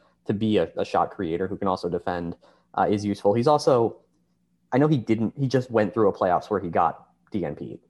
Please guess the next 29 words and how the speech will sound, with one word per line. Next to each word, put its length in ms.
So 140
you 80
can't 220
say 140
that 80
he's 140
definitely 340
a 40
playoff 300
player, 200
but, 100
like, 300
he 120
can 260
play 180
both 200
ways. 240
He 100
can 520
dribble. 300
He's 120
not 100
a 40
great 280
shooter, 300
but 180
he 120
can 420
shoot. 420